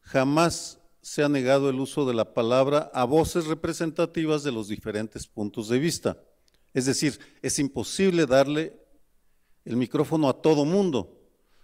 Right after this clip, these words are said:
pero ustedes pueden constatar que se escucharon los dos puntos de vista encontrados, más las opiniones de los ponentes. Y en ese sentido, pues quisiera agradecer a quienes vinieron el día de hoy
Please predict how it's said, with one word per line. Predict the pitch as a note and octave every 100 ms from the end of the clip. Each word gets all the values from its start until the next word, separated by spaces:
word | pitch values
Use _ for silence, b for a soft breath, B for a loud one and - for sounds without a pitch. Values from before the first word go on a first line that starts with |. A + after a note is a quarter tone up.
| _ -
pero | C3+
ustedes | A#2 - C3 D3 D3+ - - - _ _ _ _
pueden | A#2+ B2
constatar | B2 C3+ D#3 F3 F3 E3
que | E3
se | E3 C3+
escucharon | - B2 - B2 A#2+ D#3+ - _ _ _ _ _ _ _ -
los | B2 G#2+
dos | C3 C#3+
puntos | - C#3 C3+ D3+ A#2+
de | B2+
vista | B2+ -
encontrados, | C#3 C#3 F3 F3+ C#3+ D3+ D3
más | C3+ B2+ B2
las | C3+ -
opiniones | C3+ C#3+ C#3+ B2 A#2 B2+
de | B2
los | B2+ -
ponentes. | - D#3 G3 F3 C#3 - - b b b b b b -
Y | C#3 C#3 C3+ C3+ - - _ _
en | C3
ese | D#3+ -
sentido, | F3+ D#3+ E3 D#3+ E3+
pues | D3+ A#2+
quisiera | - A#2 C#3+ C#3 C#3+ B2+
agradecer | A#2 B2 A2+ - C3+ C3
a | B2
quienes | - G2+ F#2+ F2+
vinieron | F#2+ G#2 A2+ A2 G2+
el | F#2+
día | G#2
de | G#2+
hoy | B2 B2 B2